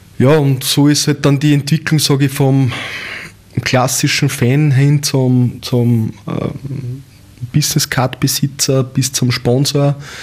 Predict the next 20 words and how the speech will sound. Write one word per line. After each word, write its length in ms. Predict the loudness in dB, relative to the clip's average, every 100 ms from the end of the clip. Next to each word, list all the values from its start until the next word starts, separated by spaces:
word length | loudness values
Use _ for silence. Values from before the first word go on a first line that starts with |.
| -16 -16 -6
äh, 380 | 0 2 4 2 -2
bis 220 | -2 -2 0
zur 160 | 0
Übernahme 460 | 2 2 2 2 2
mit 220 | 0 0
den 100 | -2
Freunden 420 | 0 0 0 0
des 160 | 0 -2
Lask 260 | -4 -2
gereicht. 300 | 0 0 0
So 140 | -2 0
ist 160 | 0
eigentlich 400 | 2 2 0 0
mein, 280 | 0 2 0 -4 -16 -4
mein 140 | 0 0
Lask-Vita, 760 | 0 -4 -2 -2 0 0 0 -2 -12 -20 -8
äh, 40 | -2 -2 -2
zum, 440 | -4 0 2 0 -2
zum 260 | 0 0
Erklären. 320 | 0 -2 -6